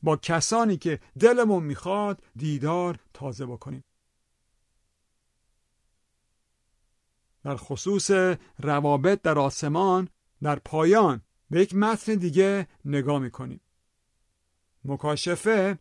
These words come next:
فصل بیست و یک، آیهٔ یک تا پنج: «و دیدم آسمانی جدید و زمینی جدید،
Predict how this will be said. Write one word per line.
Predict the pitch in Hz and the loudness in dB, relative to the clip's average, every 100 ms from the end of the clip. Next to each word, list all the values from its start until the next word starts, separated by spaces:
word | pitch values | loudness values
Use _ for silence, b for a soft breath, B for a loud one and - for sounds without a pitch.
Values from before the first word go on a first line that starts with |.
| - | -4
فصل | 185 208 - | -2 0 -2
بیست | 196 175 - | -2 -4 -4
و | 160 | -4
یک، | 147 165 196 202 196 b b | -2 -2 -2 -2 -6 b b
آیهٔ | - 165 156 180 196 | -10 -4 -2 2 4
یک | 185 180 202 196 - - - | 4 4 4 0 -4 -20 -10
تا | 156 151 | -6 -4
پنج: | - 156 120 120 - _ _ _ _ _ _ _ _ _ _ - | -4 -4 -4 -10 -20 _ _ _ _ _ _ _ _ _ _ -4
«و | 156 | -2
دیدم | 131 208 262 196 135 110 b b | 2 4 6 4 2 -2 b b
آسمانی | 320 165 156 180 185 202 220 214 | 0 2 2 0 4 6 6 4
جدید | 139 165 170 190 202 - _ b b - | 4 6 6 6 4 0 _ b b -2
و | 160 | 0
زمینی | 117 151 160 190 240 233 208 | 0 0 2 2 0 0 0
جدید، | 147 151 131 123 98 | 0 0 -2 -6 -8